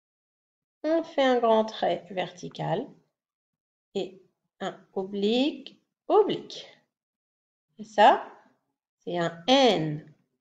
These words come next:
On descend en vertical et on revient faire un trait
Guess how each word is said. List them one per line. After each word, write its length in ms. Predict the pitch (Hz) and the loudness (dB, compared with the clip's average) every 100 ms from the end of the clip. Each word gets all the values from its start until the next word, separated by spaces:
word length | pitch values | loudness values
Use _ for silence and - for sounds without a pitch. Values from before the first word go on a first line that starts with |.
| - | -16
On 160 | 196 | -12
descend 460 | 190 196 202 214 208 | -8 -8 -6 -4 -2
en 40 | |
vertical 800 | 208 214 214 214 - 208 220 285 - - _ _ _ _ _ _ | 0 -2 -4 -10 0 4 4 4 -2 -18 _ _ _ _ _ _
et 120 | 240 196 | -10 -6
on 100 | 185 | -4
revient 480 | 185 185 185 190 196 | -6 -6 -6 -6 -6
faire 260 | - 180 | -10 -8
un 140 | 175 170 | -8 -10
trait 420 | - 175 170 | -8 -8 -8